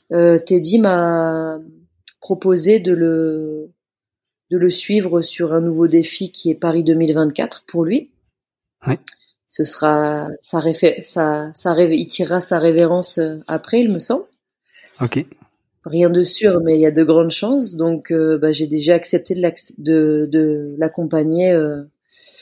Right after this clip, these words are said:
Speaker 1: bah, vers ce nouveau, ce, ce challenge-là.
Speaker 2: Hmm. Ah, c'est énorme. Et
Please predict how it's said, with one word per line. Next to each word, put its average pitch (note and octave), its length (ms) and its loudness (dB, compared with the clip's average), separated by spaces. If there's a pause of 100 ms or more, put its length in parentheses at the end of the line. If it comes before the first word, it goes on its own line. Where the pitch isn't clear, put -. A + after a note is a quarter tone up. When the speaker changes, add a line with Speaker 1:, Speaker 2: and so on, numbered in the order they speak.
(460)
Speaker 1:
bah, C3+ 640 -2
vers D#3 180 2
ce - 140 -4
nouveau, E3 240 4 (200)
ce, D3 580 -2
ce - 180 -4
challenge-là. D#3+ 560 2 (840)
Speaker 2:
Hmm. C#3+ 100 -2 (840)
Ah, A2+ 120 -2
c'est - 160 -6
énorme. B2+ 300 -10 (240)
Et B2 200 4